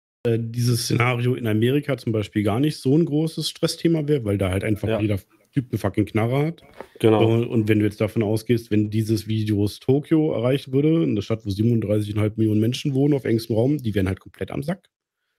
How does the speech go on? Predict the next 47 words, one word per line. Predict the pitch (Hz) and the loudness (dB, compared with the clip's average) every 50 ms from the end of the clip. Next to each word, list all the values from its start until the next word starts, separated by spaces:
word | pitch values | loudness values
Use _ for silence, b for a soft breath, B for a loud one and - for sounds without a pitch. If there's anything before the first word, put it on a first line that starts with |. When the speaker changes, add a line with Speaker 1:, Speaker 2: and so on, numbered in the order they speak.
| _ _ _ _ _ - 156 151 - _ - | _ _ _ _ _ -6 -6 -6 -2 _ 0
Speaker 1:
denke | 156 165 180 | 0 2 0
ich | 185 - - | -2 0 0
mal. | 170 170 180 101 214 b b b b b _ - | 0 2 0 0 -2 b b b b b _ 0
Also | 123 123 127 | 0 2 0
Speaker 2:
Ja. | 120 - - - _ _ - 123 | -2 -4 -12 -20 _ _ -2 0
Speaker 1:
davon | 113 123 - - 156 139 131 | 0 2 2 2 2 2 0
jetzt | 127 123 120 - - - | -2 -4 -8 -12 -16 -6
global | _ 123 107 107 113 120 147 180 | _ -4 -2 0 0 2 2 0
auszugehen, | 180 - 147 151 147 - - 143 131 131 135 139 131 127 | 0 -2 -2 -4 -4 -6 -12 -4 0 2 2 4 2 2
wie | 120 117 | 0 -2
sich | 107 110 107 - | -2 -6 -6 -4
was | 113 113 117 - | -4 -4 -2 0
in | 127 117 113 107 95 | 0 0 0 0 0
jeder | 104 110 120 120 120 104 | 0 0 0 2 0 0
einzelnen | 98 110 120 117 - 120 120 120 113 107 | 0 0 0 0 0 0 2 2 2 0
Stadt | 104 - - 120 123 - | -2 -2 -4 -4 -4 -2
oder | 123 110 104 | -2 0 2
Region | 107 107 107 110 117 127 127 | 2 2 2 2 2 2 0
ausgehen | - - 117 120 117 - - - - - _ _ _ _ _ _ _ _ _ _ _ _ _ _ _ _ _ _ _ _ - | 0 -2 -2 -2 -2 -4 -10 -18 -20 -20 _ _ _ _ _ _ _ _ _ _ _ _ _ _ _ _ _ _ _ _ 0
würde, | 123 123 117 113 120 120 123 120 | 2 2 2 2 2 2 2 0
ist | 110 101 - | -2 -2 -2
halt | 95 90 87 - - _ - 50 50 - - 76 - - - - 55 52 - - - - - _ _ _ _ _ _ _ _ _ _ _ - | -2 -4 -4 -6 -10 _ -6 -4 -2 -2 -2 -2 -2 -2 -4 -6 -6 -8 -12 -14 -18 -20 -20 _ _ _ _ _ _ _ _ _ _ _ 2
Speaker 2:
Genau. | - 139 143 113 - - - _ _ | 4 4 4 4 2 -2 -8 _ _
Speaker 1:
also | 107 104 101 101 98 | -2 -2 0 0 0
ist | 101 104 98 - | 0 0 2 4
halt | 120 | 4
Speaker 2:
Genau. | 127 139 123 | 4 6 4
Speaker 1:
ganz | 95 90 - | 2 0 -4
schwierig, | - 90 87 82 80 - | -8 -6 -6 -6 -4 -2
ne? | 90 92 95 98 104 - b b b b _ _ _ | -2 -2 0 -2 -4 -6 b b b b _ _ _
Speaker 2:
Das | - - 117 - | -2 -2 2 4
ist | |
halt | 147 135 127 | 4 4 6
der | 131 123 | 4 2
Punkt, | - - - 143 131 127 | 2 2 2 2 4 4
den | 127 120 | 2 0
ich | 113 - | 0 -2
gerade | 123 117 117 | -2 -2 0
meinte, | 123 135 135 127 117 113 110 107 110 113 | 0 0 -2 -2 -2 -4 -6 -6 -6 -2
wo | 117 120 | -2 -2
ich | 110 - - | -2 -4 -4
sagte, | - 117 117 117 - - 113 | -4 -4 -4 -4 -6 -8 -8
dass | 110 107 | -8 -8
ich | 110 101 117 | -6 -4 -4
nicht | 117 - - | -4 0 0
glaube, | 120 113 113 113 | 0 2 2 0
dass, | 113 104 - - - | -2 -4 -6 -12 -16